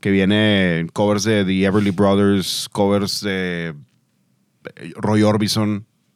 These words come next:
Running Scared de Roy Orbison y demás. Es un, un súper, súper disco donde el güey tocó todo. Regrabó los mejores hits de E L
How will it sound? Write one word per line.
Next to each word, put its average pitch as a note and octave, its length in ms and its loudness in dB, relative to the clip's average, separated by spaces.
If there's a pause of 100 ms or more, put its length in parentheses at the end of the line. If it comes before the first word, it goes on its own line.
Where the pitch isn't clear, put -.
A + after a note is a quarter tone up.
(220)
Running A2 340 0
Scared G#2+ 420 0
de G2 140 -4
Roy F#2 220 -2
Orbison F#2 460 -4 (380)
y - 40 -6
demás. F#2 300 0
Es G2 120 -4
un, G#2+ 340 2
un G2+ 140 -4
súper, G2+ 440 -2 (540)
súper F#2+ 300 -2
disco F#2+ 300 2
donde G2+ 260 4
el F#2 80 2
güey F2+ 180 2
tocó G#2 280 -2
todo. A2 380 2 (520)
Regrabó A#2+ 640 6
los D3 180 6
mejores B2+ 480 2
hits C3 320 0
de A#2 280 2
E A#2+ 120 2
L A#2+ 60 4